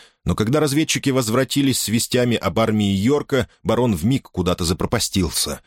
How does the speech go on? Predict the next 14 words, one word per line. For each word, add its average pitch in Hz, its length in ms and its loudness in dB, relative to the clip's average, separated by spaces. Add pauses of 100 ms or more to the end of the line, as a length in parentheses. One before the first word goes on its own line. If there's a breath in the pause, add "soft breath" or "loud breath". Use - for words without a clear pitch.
(100)
не 143 80 2
доставив 95 500 0
Дерри 90 260 0
удовольствия 80 640 -2
видеть 76 360 -4
его 76 140 -2
смятение. 71 760 -4 (480 soft breath)
Небо 87 500 0 (140)
под 87 140 -2
саваном 87 480 0
туч - 460 -2
тяготело 85 520 0
ослепительной 85 640 -2
тьмой. 87 560 -2